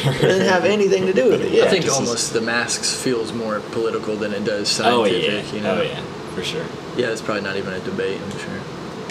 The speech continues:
Speaker 2: Yeah, one hundred percent, I think.
Speaker 3: <sighs> This is just, you know?
Speaker 2: It is. Why do you think the media, like, stirs it up that way, though?
Speaker 1: Because
Speaker 2: That's
Speaker 1: they
Speaker 2: what I
Speaker 1: have
Speaker 2: wanna
Speaker 1: political agendas,
Speaker 2: Yeah.
Speaker 1: one way or the other. And that's, that's what media is nowadays.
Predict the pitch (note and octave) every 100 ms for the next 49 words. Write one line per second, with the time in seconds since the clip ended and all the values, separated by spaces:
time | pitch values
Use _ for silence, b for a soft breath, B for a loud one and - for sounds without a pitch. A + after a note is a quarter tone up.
0 | - - - - G2 F#2 F2+ - - F#2+
1 | F2 F2 D#2+ D2+ - E2 D#2+ D#2 D#2+ -
2 | - - C3 C3 A#2 G#2+ G2+ - - G#2
3 | - G2+ - - - - - - - A#2+
4 | A#2+ A#2+ A#2+ B B B - - F#2 F2+
5 | - C#3+ G#3 G#3+ F#3+ C#3 C3+ C3+ A#2+ G#2
6 | G#2 G#2 G2 F#2+ E2+ - - A#2 G2+ F2
7 | - - B1 B1+ B1+ - - - - -
8 | - - - E3 E3 E3 D3 D#3+ E3 E3
9 | E3+ D3+ D#3 F#3+ E3+ G2+ - - - -
10 | D3 B2 D3 D3 C#3+ C#3 D3 E3 B2 F2+
11 | F2+ A2+ A2+ G#2+ G#2 A#2+ A#2+ - - A#2+
12 | A#2+ A#2+ B2 B2 A#2+ A#2 C3 A2 G#2 G2+
13 | G#2 G2 F2+ -